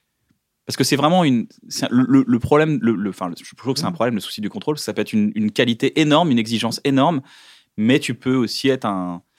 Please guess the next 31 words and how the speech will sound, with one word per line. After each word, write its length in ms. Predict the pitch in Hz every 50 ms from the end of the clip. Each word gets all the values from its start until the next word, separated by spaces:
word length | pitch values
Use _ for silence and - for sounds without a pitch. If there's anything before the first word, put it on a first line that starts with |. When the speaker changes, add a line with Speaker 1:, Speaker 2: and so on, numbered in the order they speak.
| _ _ _ _ _ _ _ _ _ _ _
Speaker 1:
un 220 | - 104 98 95 92
sombre 380 | - - - 147 131 120 123
type, 280 | 123 - - 127 - - - - - _ _ _ _ - -
euh, 140 | 110 110 98
Speaker 2:
Oui. 40 | 90
Speaker 1:
parce 140 | - 107 -
que 100 | - 113
t'es 120 | - 110
trop 180 | - - - 127
exigeant. 360 | 107 98 95 98 87 87 80 - 104
Speaker 2:
Oui, 100 | 104 104 - _
totalement. 380 | - 110 - - 92 80 71 78 _ _ _
Speaker 1:
C'est, 260 | - - - 101 90 87
c'est 160 | - - 101
un, 100 | 92 90
une 40 | 90 90 87 85 - - -
Speaker 2:
Eh 40 | 98
Speaker 1:
dualité. 140 | 95 104 95
Speaker 2:
bien, 240 | 90 107 127 147
je 140 | 147 127 113
lui 300 | 101 90 95 95 92 87
dirais, 340 | 80 82 87 80 82 104 123
euh, 240 | 123 98 87 85 85
que 320 | - - 87 85 85 85
t-, 200 | 82 - - 101
tout 140 | - - 131
se 160 | - - 113 98
joue 140 | 92 120 117
dans 100 | 113 107
le 80 | 101
dosage. 420 | 87 90 82 71 73 67 - -